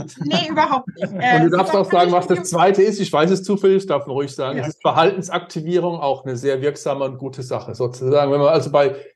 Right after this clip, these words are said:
Speaker 2: dieser Studie mitmacht, wird man auf jeden Fall, äh, bringt man irgendwas von den beiden. Das wird in der Le-, Regel gelost, aber man kann schon sagen, es sind beides gute Sachen.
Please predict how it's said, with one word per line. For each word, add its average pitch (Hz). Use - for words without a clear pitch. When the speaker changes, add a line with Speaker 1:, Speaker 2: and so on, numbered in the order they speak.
Speaker 2:
dieser 190
Studie 185
mitmacht, 170
wird 151
man 147
auf 135
jeden 127
Fall, 156
äh, 87
bringt 208
man 185
irgendwas 185
von 160
den 139
beiden. 190
Das -
wird 156
in 151
der 127
Le-, 131
Regel 139
gelost, 135
aber 165
man 147
kann 156
schon 165
sagen, 156
es 156
sind 156
beides 139
gute 135
Sachen. 107